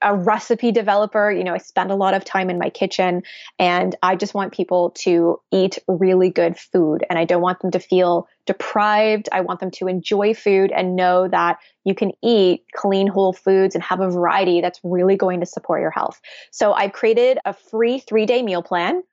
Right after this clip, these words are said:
of simple recipes, delicious recipes,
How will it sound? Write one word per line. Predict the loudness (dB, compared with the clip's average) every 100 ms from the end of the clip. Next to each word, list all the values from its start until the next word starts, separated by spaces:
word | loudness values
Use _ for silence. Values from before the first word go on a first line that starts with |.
| _
of | -4 -4
simple | -8 -6 -4 0 2
recipes, | 2 0 -2 -4 0 0 0 -4 -16 _ -4
delicious | -2 2 0 0 -4 0
recipes, | -2 -2 -4 -2 0 0